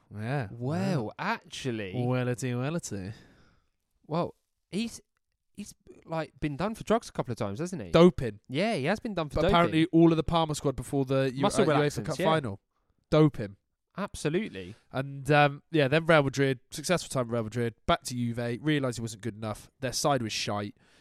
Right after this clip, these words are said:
Speaker 2: Yeah.
Speaker 1: Their side was shite. They got knocked out by Fulham in the U-, in the, um, UEFA Cup that year as
Speaker 2: That
Speaker 1: well.
Speaker 2: is a sorry
Speaker 1: Zoltan,
Speaker 2: state of affairs, isn't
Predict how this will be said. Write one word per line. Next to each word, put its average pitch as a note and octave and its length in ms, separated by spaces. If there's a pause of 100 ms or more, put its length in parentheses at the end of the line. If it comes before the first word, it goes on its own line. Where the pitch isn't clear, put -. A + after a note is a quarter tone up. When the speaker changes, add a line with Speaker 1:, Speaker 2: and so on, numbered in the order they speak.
(180)
Speaker 2:
Yeah. A2 240 (220)
Speaker 1:
Their D3 180
side F3+ 220
was C#3 100
shite. C#3 120
They D3+ 80
got F3 100
knocked E3+ 180
out D#3 60
by C3+ 80
Fulham C#3+ 340
in C3 80
the B2 100
U-, C3 120
in C3 220
the, C3 320
um, B2+ 280 (120)
UEFA C3+ 340
Cup C3+ 260 (220)
that C3 140
year C3 160
as C3 60
Speaker 2:
That C#3+ 100
Speaker 1:
well. C3+ 140
Speaker 2:
is C3+ 40
a C3 60
sorry E3 420
Speaker 1:
Zoltan, - 140
Speaker 2:
state A#2+ 140
of A2 80
affairs, A2+ 200
isn't E3+ 100